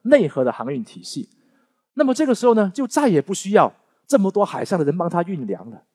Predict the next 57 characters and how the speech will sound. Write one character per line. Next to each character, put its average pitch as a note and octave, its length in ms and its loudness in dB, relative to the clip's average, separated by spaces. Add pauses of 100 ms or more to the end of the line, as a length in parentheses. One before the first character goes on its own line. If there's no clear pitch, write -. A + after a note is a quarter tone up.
(240)
这 D4+ 140 -2
个 A3+ 80 4
时 G#3+ 100 4
候， F#3+ 120 6
明 F#3 180 0
朝 F#3+ 160 6
可 G3+ 140 0
以 D3 180 0 (240)
堂 A#3 220 4
而 C4 80 6
皇 F3 180 2
之 G3+ 140 0
的 F3 100 2
规 F#3+ 180 2
定， E3 200 -4 (280)
所 A#3+ 280 2
有 G3 80 6
人 D#3 220 2
不 A3 120 -8
准 G#2+ 180 -6
出 D#3 200 -10
海， - 200 -12 (220)
海 B2+ 160 -4
洋 B2+ 180 4
是 F3 120 -4
危 G3 200 0
险 - 300 -10
的。 - 100 -20 (540)
这 A#3 100 0
就 F#3 120 2
是 E3+ 260 0 (160)
明 D3+ 240 -4
代 F3 180 4
非 F3 200 -2
常 D3 240 -4
厉 E3 180 0
害 C3 180 0
的 - 160 -4 (160)
海 G2+ 220 -10
禁。 C#3 260 -8 (720)
可 - 140 2
以 C#4 140 4
说， C4 280 4 (460)
经 C#4+ 220 0
历 C4 80 0
了 A3 100 8
这 A3+ 100 4
三 C4 300 4
个， G3+ 240 4 (140)
这 C#4+ 100 4 (280)
两 E3+ 260 6
个 B3+ 100 6
朝 D3+ 180 4
代 G#3+ 140 6
的 E3+ 80 4
变 E3 280 0
化， B2+ 260 0